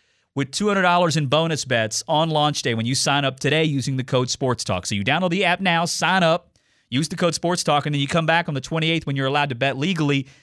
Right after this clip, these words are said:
You got two hundred dollars in bonus bets. The DraftKings Sportsbook app offers parlays, props, and so much more on all your favorite sports.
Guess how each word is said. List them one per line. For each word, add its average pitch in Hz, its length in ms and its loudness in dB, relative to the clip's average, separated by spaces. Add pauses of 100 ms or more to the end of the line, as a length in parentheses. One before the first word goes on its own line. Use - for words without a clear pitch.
You 170 80 -4
got 175 180 0
two 202 80 0
hundred 190 100 0
dollars 180 260 2
in 170 60 -2
bonus 180 280 0
bets. 90 320 -10 (320)
The - 60 -14
DraftKings 165 380 0
Sportsbook 165 340 -2
app 147 180 2
offers 110 180 -4
parlays, 156 480 2
props, 143 320 2
and 107 100 -4
so 151 200 2
much 151 200 2
more 139 180 -2
on 131 100 2
all 185 100 2
your 247 120 0
favorite 160 280 2
sports. 143 400 -4